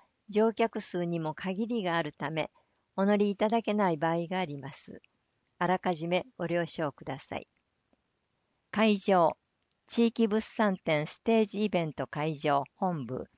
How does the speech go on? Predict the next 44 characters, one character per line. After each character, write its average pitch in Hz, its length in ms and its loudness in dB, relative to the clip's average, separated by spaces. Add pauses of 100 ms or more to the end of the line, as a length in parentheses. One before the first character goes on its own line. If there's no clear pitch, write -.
(300)
シ - 120 0
ャ 233 60 0
ト 220 120 4
ル 214 140 2
バ 196 140 2
ス 147 220 -8
発 - 320 -6
着 180 280 -4
場 156 260 4
な 147 160 -2
ど、 - 220 -2 (600)
詳 247 200 0
し - 180 -10
く 175 160 -6
は 196 260 0
お - 80 -6
問 185 200 -2
い 180 60 0
合 170 80 0
わ 160 80 -2
せ 156 180 -8
く - 120 -14
だ 147 160 -10
さ - 180 -8
い。 - 160 -10 (960)
主 - 140 -6
催、 185 420 2 (640)
産 240 300 2
業 233 180 2
振 220 260 -4
興 214 240 0
課 202 160 -2
内、 160 260 0 (380)
浅 233 240 -2
口 - 420 -8
花 196 300 0
火 220 140 -2
大 196 260 0
会 151 340 -2
実 160 220 -10 (120)
行 208 240 -2
委 - 60 -8
員 185 260 -4
会。 - 320 -8